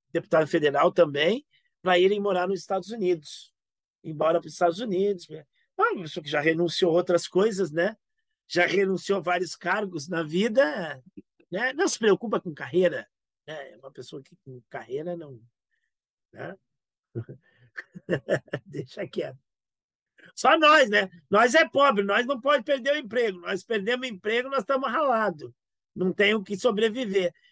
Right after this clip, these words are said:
Aí o cara abre mão de várias carreiras aí,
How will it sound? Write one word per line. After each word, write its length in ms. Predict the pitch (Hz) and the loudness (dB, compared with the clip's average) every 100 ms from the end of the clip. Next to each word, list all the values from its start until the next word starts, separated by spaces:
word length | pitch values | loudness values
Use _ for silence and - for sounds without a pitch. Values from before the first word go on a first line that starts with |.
| _ | _
Aí 180 | - 294 | -4 -4
o 60 | 294 | -2
cara 680 | 339 339 302 240 196 170 135 _ _ _ _ _ _ _ _ _ _ _ _ - | -2 -2 -2 -2 -4 -8 -14 _ _ _ _ _ _ _ _ _ _ _ _ -2
abre 300 | 208 208 233 | 0 2 2
mão 240 | 214 247 | 4 4
de 100 | 208 | 4
várias 380 | 190 208 226 190 | 4 4 4 2
carreiras 760 | - 180 151 180 220 208 170 156 | 0 -2 4 4 6 2 0 0
aí, 520 | 160 180 196 156 | 2 2 2 0